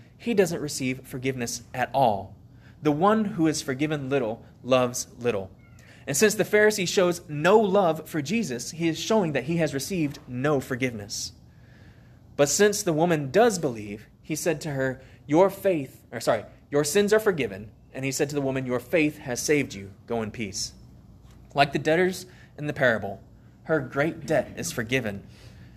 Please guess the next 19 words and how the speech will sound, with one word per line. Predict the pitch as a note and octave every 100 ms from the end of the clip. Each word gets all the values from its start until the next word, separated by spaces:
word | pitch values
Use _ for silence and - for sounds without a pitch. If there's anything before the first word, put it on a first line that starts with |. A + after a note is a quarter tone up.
| - -
There | D3+ A3+
is | F#3+
no | E3+ E3+ F#3+ G#3+ G#3+
possibility | G3 F#3 - D#3 B2+ A2 A2
for | C#3 A2+
her | D#3+ E3+
to | E3+ B2+
atone | B2+ E3+ D#3+ C#3
for | A#2+
her | C3
sins. | C3 C3+ A2 G2+ - - - - - - -
But | - E3
since | F#3 F3 -
she | - G3+
places | G#3 F3+ F3 D#3+
her | E3 E3+
faith | - D#3+ D#3 -
in | C3+
Jesus, | B2 C3 - G#2+ -